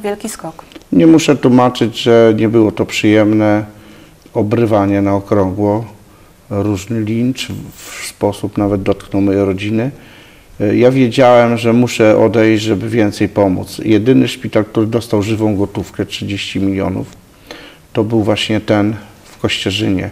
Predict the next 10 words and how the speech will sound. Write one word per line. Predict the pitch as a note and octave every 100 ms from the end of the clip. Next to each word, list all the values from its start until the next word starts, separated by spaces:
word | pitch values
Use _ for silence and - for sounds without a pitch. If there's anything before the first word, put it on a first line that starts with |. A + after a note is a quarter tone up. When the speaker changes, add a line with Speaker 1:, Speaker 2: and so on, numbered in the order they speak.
| - - - - -
Speaker 2:
To | A2+
pozwoliło | B2 G#2 A2 A2+ A#2 A#2
na | A2+ A2+ A2 A2
sięgnięcie | - A2 - A#2+ A2+ A2+
po | - G#2
pieniądze | A2 A#2 A2 A2+
do | G#2 G#2+
ministerstwa | A2+ A#2 A2 - A2+ G2 - - - G#2 -
w | G#2+
ramach | A2 A2+ A2